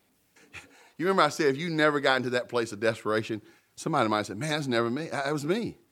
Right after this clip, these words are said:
I, I've never seen myself as a sinner who needed rescuing." Hallelujah, today could be your day. 'Cause if you have not cried out for God to rescue you, you're not able to rescue yourself.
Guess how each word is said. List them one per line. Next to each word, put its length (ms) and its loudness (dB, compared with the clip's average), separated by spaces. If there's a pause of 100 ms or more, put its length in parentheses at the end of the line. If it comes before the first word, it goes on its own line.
(540)
I, 300 -4 (200)
I've 200 4
never 420 2
seen 400 0
myself 500 2
as 120 -4
a 100 -2
sinner 480 2
who 120 2
needed 280 0
rescuing." 580 2 (460)
Hallelujah, 420 0
today 300 -4
could 100 -8
be 80 -6
your 160 -4
day. 240 -6 (1120)
'Cause 160 -2
if 80 -8
you 120 2
have 120 6
not 220 2
cried 260 4
out 140 2
for 80 -8
God 320 4
to 180 -6
rescue 520 0
you, 420 -4 (340)
you're 80 -4
not 160 0
able 180 0
to 60 -2
rescue 340 0
yourself. 440 -8